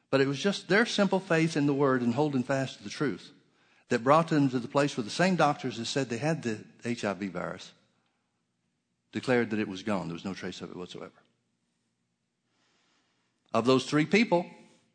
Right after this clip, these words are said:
one had contracted aids through drug use, sharing needles through drug use, and the other two were involved in homosexual lifestyle.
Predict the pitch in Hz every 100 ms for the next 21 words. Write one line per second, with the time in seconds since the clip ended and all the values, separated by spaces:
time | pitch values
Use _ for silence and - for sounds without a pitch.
0 | _ _ _ _ 107 143 160 147 - 135
1 | 139 123 135 131 131 131 131 - 123 110
2 | 135 131 113 113 - 131 123 117 117 113
3 | 117 - - - _ _ _ _ _ _
4 | _ _ _ _ _ _ _ - 110 104
5 | - 110 127 107 98 104 - - - 104
6 | 113 123 117 120 113 110 104 104 104 107
7 | 101 101 113 101 - 104 - 90 90 85
8 | - -